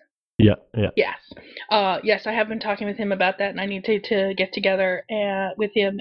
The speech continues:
Speaker 2: and, um, discuss how we can make this available, but we would really like to. I'm sure there's a lot of people there who would prefer to be able to just look at their, uh, palm and know what's coming when.
Speaker 1: Gotcha. Speaking of the Linux Link Tech Shows, guys, they're gonna be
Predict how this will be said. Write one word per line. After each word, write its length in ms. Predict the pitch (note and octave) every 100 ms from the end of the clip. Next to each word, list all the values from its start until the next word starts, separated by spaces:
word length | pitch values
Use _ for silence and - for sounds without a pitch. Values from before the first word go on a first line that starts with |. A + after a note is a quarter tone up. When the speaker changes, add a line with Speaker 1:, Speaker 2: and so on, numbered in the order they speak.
| -
Speaker 2:
and, 360 | G3 G3 G3 - _ - - -
um, 180 | G3 F3+
discuss 320 | G3 - G#3
how 120 | A3+
we 100 | G#3 G3+
can 140 | G3
make 160 | F#3 F#3+
this 160 | F3+ -
available, 480 | G#3 G3 F#3+ F#3+ F#3+
but 200 | G3 -
we 120 | A3+
would 180 | A3 G#3
really 280 | G#3+ F#3+
like 240 | F3 E3 F3
to. 220 | - - - - - -
I'm 100 | G3
sure 180 | - F#3+
there's 220 | F3 F#3+
a 60 | F#3+
lot 260 | F#3+ F3+
of 100 | G3
people 320 | - G3 G#3
there 240 | G#3 - G3
who 140 | -
would 140 | F#3+ F#3+
prefer 340 | G3 G3+ -
to 80 | -
be 140 | G#3
able 100 | G3 -
to 100 | - F#3+
just 360 | F#3 F#3 - - - - - A3+
look 180 | A3
at 120 | G3 -
their, 400 | G3 G3+ - -
uh, 220 | - - - _ _ _ _ _ -
palm 340 | A#3 F#3+ F#3 F#3+
and 200 | F#3+ - _ _ -
know 200 | G#3+ F#3
what's 300 | F#3 - -
coming 400 | - G3 F#3 F#3
when. 320 | F#3 G3 A3 _ _ _ _ _ _ _ _ -
Speaker 1:
Gotcha. 340 | G2 G2+ G2 - - - - - -
Speaking 240 | C3+ B2
of 140 | A2 G2+
the 80 | G#2
Linux 340 | G2+ G2+ -
Link 240 | A2 F#2 -
Tech 200 | G#2+ -
Shows, 260 | F#2+ F2+
guys, 380 | - F2+ F#2 F#2+
they're 180 | A2+ G#2+
gonna 240 | G#2+ G#2+
be 360 | G2+ G2+ G2